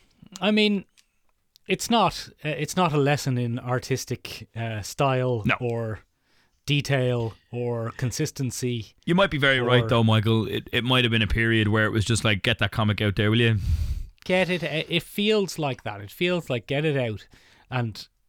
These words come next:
Speaker 1: who knew at the time that it was going to have a kind of revolutionary writer in, in their chrysalis form?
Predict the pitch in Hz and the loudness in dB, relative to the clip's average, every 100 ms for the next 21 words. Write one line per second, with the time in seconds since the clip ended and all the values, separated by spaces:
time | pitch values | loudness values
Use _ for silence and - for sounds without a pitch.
0 | _ _ _ - - 196 170 160 175 160 | _ _ _ -8 -2 0 0 0 0 -2
1 | 117 - - 127 127 117 107 104 123 104 | -4 -6 -8 -6 -4 -4 -8 -10 -10 -10
2 | 120 110 107 113 113 101 113 104 - _ | -8 -8 -8 -8 -8 -8 -8 -10 -12 _
3 | _ _ _ - 127 110 101 127 120 120 | _ _ _ -10 -6 -6 -4 -2 0 0
4 | 123 - 123 110 110 107 - _ - 117 | 0 -2 -4 -6 -6 -8 -12 _ -10 -6
5 | 120 101 113 107 - _ _ - - 143 | -4 -4 -4 -6 -12 _ _ -14 -8 -6
6 | - 160 147 139 127 123 - 165 156 131 | -2 0 2 2 0 -2 -4 -2 -2 -2
7 | 117 - - 131 120 107 - | -4 -6 -6 -6 -6 -8 -12